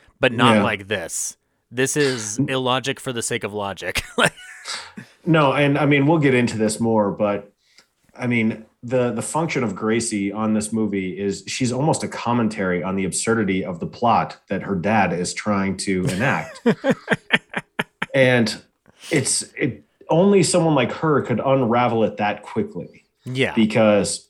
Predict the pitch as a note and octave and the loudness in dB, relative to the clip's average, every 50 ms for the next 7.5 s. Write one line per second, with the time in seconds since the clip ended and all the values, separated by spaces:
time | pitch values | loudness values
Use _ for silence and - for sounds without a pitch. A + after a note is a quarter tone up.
0 | _ _ - B2+ B2+ B2 A#2+ A#2 A#2 A#2+ C#3 D3+ - C#3+ C3+ D#3 - - - D3 | _ _ -6 -2 0 2 2 4 4 4 4 2 2 2 0 0 0 0 0 -2
1 | B2+ A#2 - - C3 A#2 A2 G2+ G2+ F#2+ C#3 D#3 D3 B2+ A2+ G#2+ G#2+ G#2+ A2+ A2 | -2 -2 -2 -2 0 0 0 -2 -2 -2 0 0 2 2 2 0 0 0 0 -2
2 | G#2+ G2 - - - - C3 C3 C3 A#2+ A2 - G2+ F#2+ C3 C3 A2+ - F#2 F#2 | -2 -2 -2 -6 -4 -2 -2 0 0 -2 -2 -4 -6 -2 0 2 2 2 0 -2
3 | - - - _ _ _ _ _ A#2+ A#2+ A2 B2 E3 E3 - - D3+ C3 A2 G2+ | -6 -14 -20 _ _ _ _ _ -6 -4 -2 0 0 0 0 2 2 2 4 2
4 | F#2 F#2+ F#2+ F#2+ F#2+ G2 G#2+ A#2+ C#3 C#3 - B2 G2+ G2 G2+ G2+ G2+ F#2+ F#2 F2+ | 2 0 -2 -4 -4 -2 0 0 0 0 -2 -4 -4 -2 -2 -2 -2 -2 -4 -6
5 | E2+ D#2 - _ _ _ _ _ _ _ _ _ _ - - B2+ - - A#2+ B2 | -8 -10 -14 _ _ _ _ _ _ _ _ _ _ -10 -8 -6 -4 -2 2 4
6 | B2+ C3+ B2+ A#2+ A2 G2+ F#2+ F#2 F2+ A#2+ C3 A2 F2 D#2 D2+ D#2+ - _ _ _ | 4 4 6 4 4 4 2 2 0 0 0 0 0 -2 -6 -10 -14 _ _ _
7 | E3+ F3 D#3 A#2 C#3+ D#3+ D#3 D3 D#3 F3+ | 0 0 0 2 0 0 0 0 0 -2